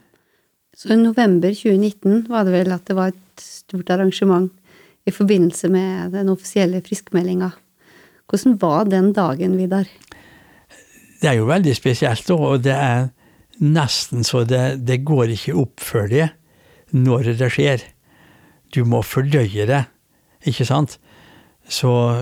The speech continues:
Speaker 2: så selv om, selv om det var en, en, eh, en veldig, veldig spesiell dag, så gikk det liksom, det seg liksom ikke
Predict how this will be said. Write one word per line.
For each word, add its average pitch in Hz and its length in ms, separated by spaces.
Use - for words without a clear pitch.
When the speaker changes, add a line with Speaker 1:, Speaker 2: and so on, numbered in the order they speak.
Speaker 2:
så 131 180
selv 120 380
om, 120 200
selv 127 240
om 123 80
det 123 220
var 117 340
en, 117 300
en, 117 300
eh, 113 360
en 117 200
veldig, 135 360
veldig 120 240
spesiell 127 460
dag, 127 280
så 139 200
gikk 147 380
det 131 160
liksom, 160 340
det 143 160
seg 127 360
liksom 147 260
ikke 160 240